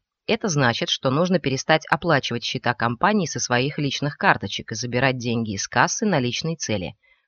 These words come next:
Нужно ввести свой личный учет и организовать учет показателей в компании. Рассмотрим кейс «Памперсы» от компании. Компания – рекламное агентство.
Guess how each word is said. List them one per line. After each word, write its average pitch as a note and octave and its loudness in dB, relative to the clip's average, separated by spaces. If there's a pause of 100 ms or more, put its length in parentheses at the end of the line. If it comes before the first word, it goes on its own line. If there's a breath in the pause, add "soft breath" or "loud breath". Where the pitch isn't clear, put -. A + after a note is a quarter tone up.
Нужно D#3+ 2
ввести C#3+ 0
свой C3+ 0
личный A#2+ 0
учет F3 0
и - 0
организовать A#2+ 0
учет A3+ -2
показателей C3+ -2
в - -10
компании. G2+ 0 (340)
Рассмотрим D3 4
кейс G3+ 0
«Памперсы» C#3 4
от C3+ 2
компании. G#2+ -2 (520)
Компания – B2+ 4
рекламное D#3 2
агентство. G2 -4